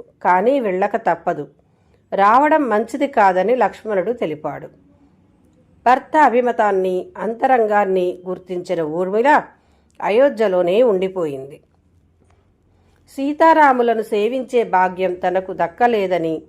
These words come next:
భర్త ఆశయంలో భాగస్వామి కాలేకపోయానని చింతించింది.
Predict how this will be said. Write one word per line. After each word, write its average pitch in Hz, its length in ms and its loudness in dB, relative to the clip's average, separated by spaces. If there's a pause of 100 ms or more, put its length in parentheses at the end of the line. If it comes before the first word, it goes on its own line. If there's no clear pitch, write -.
(420)
భర్త 226 340 0
ఆశయంలో 220 840 0
భాగస్వామి 196 760 0
కాలేకపోయానని 190 1300 -2 (100)
చింతించింది. 143 720 -12